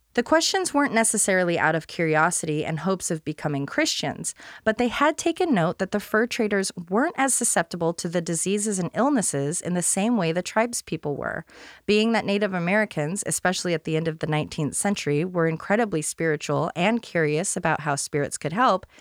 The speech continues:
they wanted to know more. Additionally, they were intrigued by the book itself and wanted to learn how to read and write and create things such as the Bible, so they went across the country to find out more.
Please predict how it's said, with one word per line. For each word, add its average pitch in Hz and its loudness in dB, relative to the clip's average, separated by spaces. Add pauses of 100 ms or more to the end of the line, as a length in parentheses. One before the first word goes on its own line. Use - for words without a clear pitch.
(180)
they 240 2
wanted 208 4
to 190 -4
know 156 0
more. 202 0 (220)
Additionally, 233 4
they 240 4
were 254 4
intrigued 269 0
by 269 4
the 214 -2
book 196 0
itself 180 2
and 196 2
wanted 240 2
to - -2
learn 185 4
how 175 0
to 180 0
read 165 0
and 185 0
write 147 2
and 185 -4
create 190 -2
things 151 0
such - -2
as 143 -4
the 160 -4
Bible, 233 0 (100)
so 165 0
they 170 2
went 175 2
across 233 2
the - -2
country 156 0
to 165 -2
find 143 0
out 147 2
more. 170 0